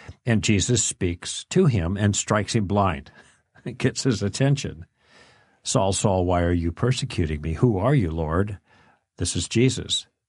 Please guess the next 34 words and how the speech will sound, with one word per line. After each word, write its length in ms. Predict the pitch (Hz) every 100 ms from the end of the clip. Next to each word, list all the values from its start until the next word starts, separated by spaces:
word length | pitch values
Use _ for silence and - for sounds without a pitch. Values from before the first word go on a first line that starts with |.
| _
Okay. 500 | 95 85 87 85 98 127 - - -
And, 500 | 101 92 90 90 92
uh, 420 | 90 90 87 90
then 300 | 92 104 110
he 160 | 113 117
got 220 | 101 92
sent, 580 | - - 101 95 - 107
then 140 | 104
he 120 | 90 95
went 260 | 92 87
to 100 | 101
Damascus, 720 | 95 113 151 160 - 139 131 -
and 140 | 92
he's 340 | 104 92 82 -
there 420 | 120 110 104 101
kind 220 | - 90 92
of 80 |
praying 540 | - 120 156 165 165 127
and 240 | 95 95
fasting, 580 | - - 113 120 - 120
whatever, 300 | 107 117 104
three 240 | - 120
days. 400 | 117 110 117 113
It's 180 | 82 -
a 200 | - 104 - 110
really 680 | 104 123 143 127 120 117 -
strange 400 | - - 110 98
thing. 240 | - 110 104
And 100 | 104
then 140 | 98
Je-, 280 | 90 104 101 - - - - -
uh, 240 | 101 95
Jesus 360 | 95 113 107 95
sends 640 | - 165 135 110 131 107